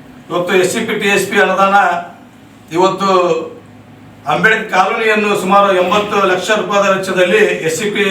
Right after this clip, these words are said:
ಅನುದಾನದಲ್ಲಿ ಅಲ್ಲಿ ಅಭಿವೃದ್ಧಿಯನ್ನು ಮಾಡ್ತಾ ಇದ್ದಾರೆ. ಅದೇನು ಅಂಬೇಡ್ಕರ್ ಕಾಲೋನಿಯಲ್ಲಿ ಎಸ್ ಸಿ ಜನ, ಜನ, ಎಸ್ ಸಿ ಅವರು ಇಲ್ವಾ? ಏನು ಅಲ್ಲಿ ಪೌರ ಕಾರ್ಮಿಕರು ಇಲ್ವಾ? ಮತ್ತೆ ಎಲ್ಲಿ ನಿಮ್ಮ,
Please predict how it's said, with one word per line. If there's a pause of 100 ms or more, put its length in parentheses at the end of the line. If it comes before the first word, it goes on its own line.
ಅನುದಾನದಲ್ಲಿ (460)
ಅಲ್ಲಿ
ಅಭಿವೃದ್ಧಿಯನ್ನು
ಮಾಡ್ತಾ
ಇದ್ದಾರೆ. (680)
ಅದೇನು
ಅಂಬೇಡ್ಕರ್
ಕಾಲೋನಿಯಲ್ಲಿ (260)
ಎಸ್
ಸಿ
ಜನ, (260)
ಜನ,
ಎಸ್
ಸಿ
ಅವರು
ಇಲ್ವಾ? (380)
ಏನು
ಅಲ್ಲಿ
ಪೌರ
ಕಾರ್ಮಿಕರು
ಇಲ್ವಾ? (1120)
ಮತ್ತೆ
ಎಲ್ಲಿ (600)
ನಿಮ್ಮ,